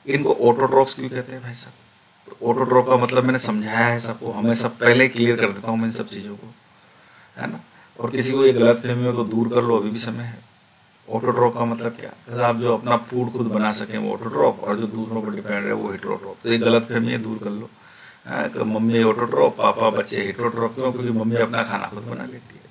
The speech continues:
पापा बच्चे हेटेरोट्रॉप। क्यों? क्योंकि मम्मी पर depend रहते हैं। तो ये गलत definition है। सही definition ये है कि who are the autotrophs? तो the organism which synthesize their protoplasm from inorganic matter। शाबाश।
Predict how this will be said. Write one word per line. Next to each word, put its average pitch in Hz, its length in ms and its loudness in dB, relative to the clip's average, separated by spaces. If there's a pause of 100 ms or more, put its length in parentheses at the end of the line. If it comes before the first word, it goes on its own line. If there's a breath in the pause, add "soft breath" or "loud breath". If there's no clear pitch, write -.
(100)
पापा 110 240 -6
बच्चे 107 300 -4
हेटेरोट्रॉप। 131 520 -4
क्यों? 123 160 -2
क्योंकि 107 200 -4
मम्मी 98 280 -6
पर 110 140 -8
depend 123 260 -4
रहते 117 300 -16
हैं। - 60 -20 (1800 soft breath)
तो 127 60 -8
ये 131 60 -4
गलत 101 240 2
definition - 580 -14
है। - 120 -20 (840 loud breath)
सही 120 320 2
definition 131 540 2
ये 110 200 -2
है - 220 -10 (520 soft breath)
कि 120 40 -18
who 135 180 -8
are 147 180 6
the 147 120 2
autotrophs? 117 640 0 (240)
तो 117 120 -6
the 117 180 6
organism 139 480 2
which 127 140 -4
synthesize 113 640 -2
their 117 220 4
protoplasm 101 560 -2 (120)
from 135 220 -4
inorganic 98 460 -10
matter। - 220 -12
शाबाश। - 640 -10